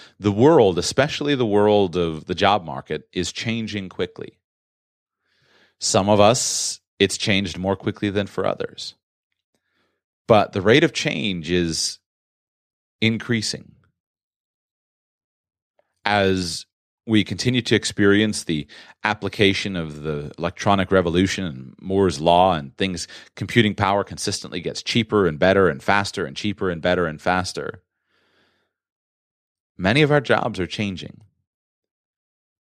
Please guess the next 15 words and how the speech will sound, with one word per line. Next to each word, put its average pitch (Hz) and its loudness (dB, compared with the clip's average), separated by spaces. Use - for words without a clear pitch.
And 95 2
I 131 2
think 147 0
it's 123 0
important 123 -2
that 90 -14
we 92 -8
focus 117 -2
on 90 -6
building 101 2
the 76 -10
skills 92 0
and 87 -4
the 90 -6
mindset 104 -2